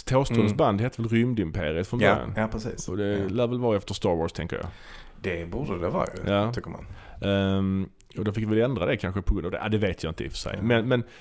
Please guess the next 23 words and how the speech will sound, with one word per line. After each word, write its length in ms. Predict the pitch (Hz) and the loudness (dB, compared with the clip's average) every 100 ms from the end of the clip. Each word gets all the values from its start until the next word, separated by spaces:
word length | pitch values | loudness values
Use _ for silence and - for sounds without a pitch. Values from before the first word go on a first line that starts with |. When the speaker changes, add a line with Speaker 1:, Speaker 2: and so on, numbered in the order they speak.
| - - | -14 -2
Speaker 1:
men 100 | 117 | 4
i 20 | |
alla 160 | 147 113 | 4 4
fall, 420 | - 123 80 107 | 4 4 6 6
jag, 140 | 131 120 | 6 6
jag, 200 | 143 127 | 6 6
jag 160 | 143 | 8
jobbar 260 | 143 196 120 | 8 6 6
ju 240 | 104 107 | 8 8
i 60 | 113 | 6
slutet 220 | 143 135 | 4 4
av 60 | 117 | 4
nittiotalet 640 | 135 - 90 98 95 98 | 4 2 0 2 2 2
i 180 | 101 98 | 2 4
en 200 | 98 98 | 4 2
så 100 | 117 | 0
här 120 | 110 | 0
serietidningsaffär 1600 | 95 - 104 87 - 92 80 76 92 - 85 - 87 82 82 85 87 | 0 2 2 0 -2 -2 -2 -2 -4 -4 -6 -2 0 0 0 -2 -4
som 240 | 87 85 | -4 -2
också 240 | 87 85 | -2 -2
höll 100 | 85 | -4
på 240 | 82 107 76 | 2 2 2
med, 420 | 80 92 117 107 | -2 -2 -2 -2